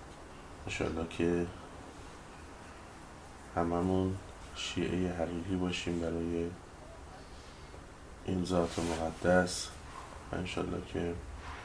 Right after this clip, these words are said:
توجهات و عنایاتشون در دنیا و آخرت لحظه ای از ما قطع نشه. در روایت امام سجاد علیه السلام،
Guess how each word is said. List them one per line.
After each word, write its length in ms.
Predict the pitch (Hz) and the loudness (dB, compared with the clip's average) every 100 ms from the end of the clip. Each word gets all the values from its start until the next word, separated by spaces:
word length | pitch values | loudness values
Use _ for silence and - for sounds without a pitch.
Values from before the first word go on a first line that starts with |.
| - - - - - | -12 -12 -12 -12 2
توجهات 760 | 85 87 82 - 85 82 87 82 | 4 4 2 -2 0 0 0 0
و 60 | |
عنایاتشون 920 | 87 87 85 85 87 - 92 90 87 90 - - - - - - - - - - | 2 2 2 2 0 -2 -4 0 0 -2 -6 -12 -12 -12 -12 -12 -12 -12 -12 0
در 140 | 85 | 2
دنیا 380 | 82 85 85 85 | 4 2 2 2
و 60 | 82 | 2
آخرت 640 | - - 80 82 82 - | 0 0 0 2 2 2
لحظه 380 | 85 82 90 87 | 0 0 0 4
ای 240 | 90 90 92 87 | 4 2 0 -2
از 240 | 87 - | -2 0
ما 280 | 87 87 90 - | 2 2 2 0
قطع 380 | 87 85 - - - - - - - - - - 85 | 0 0 -4 -10 -10 -12 -12 -12 -14 -14 -14 -2 2
نشه. 320 | 87 - - - - - - - - - - - - - - - | 2 2 -6 -8 -10 -10 -12 -12 -12 -12 -12 -12 -14 -14 -2 8
در 140 | 104 | 10
روایت 840 | 113 107 107 104 104 107 104 101 101 - | 10 10 10 10 8 10 10 10 6 2
امام 280 | - 95 92 | 4 6 4
سجاد 520 | 90 90 87 92 90 | 4 4 4 4 4
علیه 240 | 90 87 90 | 4 2 2
السلام، 580 | 87 - 85 90 101 | 0 2 6 6 6